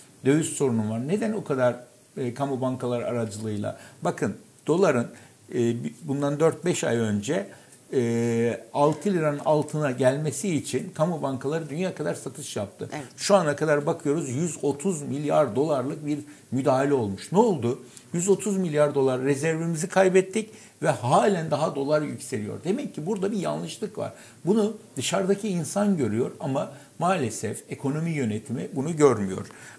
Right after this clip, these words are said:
Speaker 1: Öncelikle halkın kendi parasına inanması lazım. İnanması da hükümetin politikalarıyla olur. Maalesef hükümet şu ana kadar,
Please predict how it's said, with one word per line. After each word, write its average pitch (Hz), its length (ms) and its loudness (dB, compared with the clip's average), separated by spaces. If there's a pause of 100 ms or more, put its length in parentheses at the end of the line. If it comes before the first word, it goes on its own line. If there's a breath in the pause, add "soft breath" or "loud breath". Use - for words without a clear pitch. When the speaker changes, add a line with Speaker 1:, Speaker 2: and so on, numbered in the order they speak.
(120)
Speaker 1:
Öncelikle 175 520 2
halkın 160 560 2 (100)
kendi 170 200 -2
parasına 151 440 -2
inanması 131 640 -2
lazım. 101 360 -6 (380 loud breath)
İnanması 151 540 -2
da 156 280 -2
hükümetin 143 380 -8
politikalarıyla 123 800 -2
olur. 110 260 -6 (320 loud breath)
Maalesef 156 460 2
hükümet 127 440 -2
şu - 180 -2
ana 127 260 0
kadar, 104 340 0